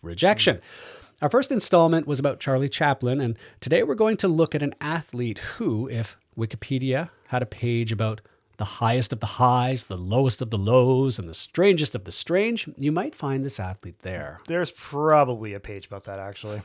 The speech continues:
Speaker 2: <laughs>
Speaker 1: It's true, actually. I thought I was being clever, but you're right. There probably is. <laughs>
Speaker 2: So who are we talking about?
Speaker 1: Uh, I think it's safe to say that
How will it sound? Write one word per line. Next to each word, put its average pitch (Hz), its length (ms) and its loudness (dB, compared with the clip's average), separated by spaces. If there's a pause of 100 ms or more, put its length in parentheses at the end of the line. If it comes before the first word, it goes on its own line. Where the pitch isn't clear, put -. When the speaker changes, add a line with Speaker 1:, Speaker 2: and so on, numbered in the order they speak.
Speaker 2:
<laughs> - 100 -4
Speaker 1:
It's 240 260 0
true, 147 260 -2
actually. 98 500 -8
I 113 60 -6
thought 143 220 0
I 151 100 -2
was 120 160 -8
being 113 260 -4
clever, 104 300 -8
but 87 140 -14
you're 98 120 -10
right. 113 220 -2
There - 140 -4
probably 147 420 6
is. 117 160 2 (360)
<laughs> - 420 -14
Speaker 2:
So 180 160 2
who 180 80 8
are 160 80 6
we 151 80 0
talking 143 320 2
about? 117 260 -2
Speaker 1:
Uh, 135 500 6
I 156 200 2
think 247 260 -4
it's 277 140 -2
safe 180 280 2
to 202 80 -2
say 90 400 -2
that 104 220 -6